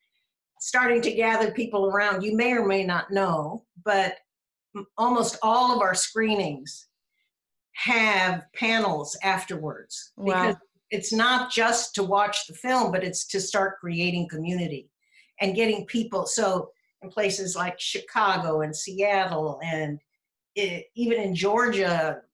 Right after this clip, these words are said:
Speaker 1: places we've had screenings, it brings people out who are of like mind, and some who have, are naive,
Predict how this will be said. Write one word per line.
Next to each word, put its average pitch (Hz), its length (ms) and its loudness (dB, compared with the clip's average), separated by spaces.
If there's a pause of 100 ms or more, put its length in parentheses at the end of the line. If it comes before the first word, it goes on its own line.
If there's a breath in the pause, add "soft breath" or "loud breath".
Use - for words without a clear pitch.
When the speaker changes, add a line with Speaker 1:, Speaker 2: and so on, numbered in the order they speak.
Speaker 1:
places 214 440 -2
we've 196 180 0
had 190 300 -2
screenings, 202 580 -2
it 185 160 -2
brings 226 360 0
people 226 400 -4
out 226 400 2
who 202 120 -2
are 185 120 0
of 175 120 -4
like 180 320 -2
mind, 185 520 -2 (480)
and 196 120 0
some 233 300 2
who 208 260 0
have, 185 280 0
are 175 160 0
naive, 180 640 -2